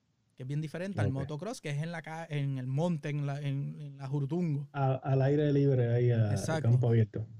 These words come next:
Speaker 1: Pues, ¿qué pasa? Que, que, que yo hago, él es, ese anuncio que él, él, él salió en la, una revista era de Fox, la marca Fox de motora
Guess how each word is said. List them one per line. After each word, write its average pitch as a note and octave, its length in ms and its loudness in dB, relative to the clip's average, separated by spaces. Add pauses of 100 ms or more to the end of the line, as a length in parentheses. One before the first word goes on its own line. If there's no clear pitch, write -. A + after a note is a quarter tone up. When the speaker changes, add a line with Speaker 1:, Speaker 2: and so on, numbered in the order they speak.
(140)
Speaker 1:
Pues, D3 180 -4
¿qué D#3+ 100 -2
pasa? D3 320 -2
Que, D3+ 260 -8
que, C3 240 -8 (140)
que C#3 140 -10
yo E3 240 -4
hago, F#3 420 -2 (960)
él F#3+ 220 -4
es, G#3+ 260 -2
ese E3 320 -2
anuncio G#3 580 -2
que D#3 140 -6
él, F#3 280 -4
él, E3+ 300 -4
él D#3 200 -4
salió C#3 300 -8
en D#3+ 80 -4
la, F3 100 -2
una F3 280 -6
revista G3+ 380 -8
era F#3 140 -6
de D#3+ 160 -4
Fox, - 680 -8
la C3+ 140 -10
marca C#3 320 -8
Fox - 460 -12
de D3+ 100 -4
motora C#3 580 -8